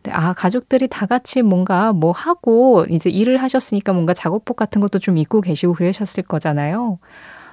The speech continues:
뭐 하고 같이 이렇게 밥 먹나 보다. 아, 되게 보기 좋다. 이런 생각을 저는 먼저 하지 않았을까 그런 생각이 드는데 어쨌든 그런 걸 떠나서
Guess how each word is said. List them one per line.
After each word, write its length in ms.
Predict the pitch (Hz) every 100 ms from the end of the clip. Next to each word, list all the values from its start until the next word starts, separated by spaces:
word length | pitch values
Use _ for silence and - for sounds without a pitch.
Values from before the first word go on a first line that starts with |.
| _
뭐 200 | 202 202
하고 260 | 220 320 302
같이 300 | - 202 233
이렇게 160 | 220
밥 160 | 226 -
먹나 300 | 196 277 277
보다. 260 | 226 214 196
아, 320 | 202 185 185
되게 220 | - 233 320
보기 200 | 302 285
좋다. 480 | 233 - - 190
이런 300 | 196 165 208
생각을 380 | 247 269 254 233
저는 320 | 208 185 185 185 - - -
먼저 380 | 156 156 170 214
하지 260 | 214 202
않았을까 800 | 202 147 165 - - - - 170
그런 240 | 160 170 165
생각이 340 | 190 185 185
드는데 680 | 185 170 147 151 226 170 160 _ _ - - - - - -
어쨌든 340 | 175 254 269
그런 240 | 302 262 254
걸 100 | 277
떠나서 800 | 302 339 370 - 190 208 196